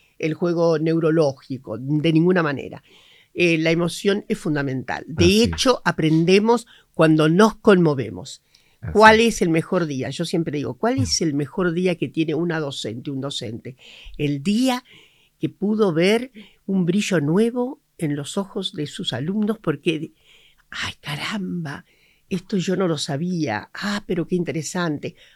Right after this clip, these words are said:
Speaker 1: Ah, pero yo pensaba que era de tal manera", ¿no? Ese movimiento ya es un incentivo extraordinario para modificar, sobre todo nuestros puntos de vista.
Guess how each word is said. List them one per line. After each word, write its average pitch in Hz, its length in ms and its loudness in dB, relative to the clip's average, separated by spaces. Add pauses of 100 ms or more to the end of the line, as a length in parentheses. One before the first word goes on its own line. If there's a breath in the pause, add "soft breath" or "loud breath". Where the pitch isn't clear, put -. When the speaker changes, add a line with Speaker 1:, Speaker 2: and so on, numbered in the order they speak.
(120)
Speaker 1:
Ah, 254 340 -4
pero 190 180 2
yo 196 220 -2
pensaba 247 460 -4
que 254 120 -8
era 247 80 -4
de 220 100 -2
tal 233 200 -4
manera", 208 460 -4
¿no? 214 220 -6 (420 soft breath)
Ese 190 280 2
movimiento 208 1160 6 (360 soft breath)
ya 180 200 0
es 175 180 0
un 175 80 2
incentivo 160 480 -2
extraordinario 143 800 -4
para 98 640 -6
modificar, 143 800 -6 (340)
sobre 143 240 -6
todo 175 180 0
nuestros 165 300 -4
puntos 156 320 -4
de 127 80 -6
vista. 170 680 -4